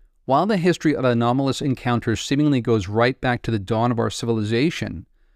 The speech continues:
more recent events raise a particularly pressing question. Does the apparent increase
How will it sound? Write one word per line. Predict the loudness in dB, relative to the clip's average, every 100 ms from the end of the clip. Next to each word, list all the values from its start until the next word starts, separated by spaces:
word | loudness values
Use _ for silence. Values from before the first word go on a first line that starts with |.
| _ -2
more | 0
recent | 2 2 2 0
events | 0 0 0 -2 -10 -4
raise | 2 2 2
a |
particularly | 0 -2 0 -2 2 2 2
pressing | 0 -4 -2 -4
question. | -2 -2 -4 -4 -10 -10 -18 _ _ _ _ _ 2
Does | 2 4
the | 2
apparent | 0 0 0 -2 -4 -2
increase | -2 0 0 0 -2